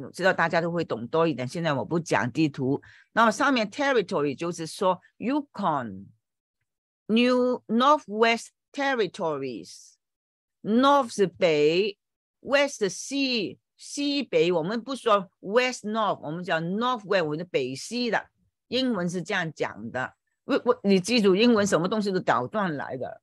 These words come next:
倒转的，<laughs> 就不会错了。Nunavik，哈，Nunavik是那个新的名字，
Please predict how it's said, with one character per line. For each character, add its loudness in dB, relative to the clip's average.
倒 2
转 4
的， 0
<laughs> -10
就 0
不 0
会 0
错 -4
了。 -10
Nunavik， 6
哈， -8
Nunavik 0
是 -6
那 -4
个 -2
新 -2
的 0
名 -6
字， -4